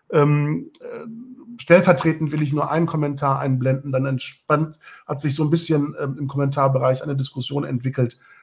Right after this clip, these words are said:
um, um diesen Ausgangspunkt. Armin Begic sagt, dass es ihm auffällt, dass von unserer Seite, also der Alhambra-Seite und den Followern, die wir haben oder auch die du hast, mit höhnischen Kommentaren auf problematische Inhalte aus Abdelhamids Umfeld reagiert wurde.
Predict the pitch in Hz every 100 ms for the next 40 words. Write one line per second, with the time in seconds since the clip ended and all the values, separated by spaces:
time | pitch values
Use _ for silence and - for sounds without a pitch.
0 | _ - 139 143 127 147 139 151 180 -
1 | 160 147 - 156 151 151 - - _ 135
2 | 143 139 139 135 135 127 131 - 117 -
3 | - 135 135 147 - 139 131 131 - -
4 | _ - 135 - - 147 131 196 196 175
5 | 147 143 143 139 131 131 120 170 156 139
6 | 139 131 131 135 131 135 - _ 143 135
7 | 135 120 147 151 139 139 131 127 165 160
8 | 147 143 139 127 120 117 127 135 170 151
9 | 143 - - - - _ 139 - 165 190
10 | 170 170 160 147 139 139 139 143 147 135
11 | - - 131 123 123 135 120 123 127 117
12 | 117 117 113 _ - _ - 117 135 131
13 | 131 113 117 117 - 120 - 117 113 110
14 | 110 101 101 - 90 85 -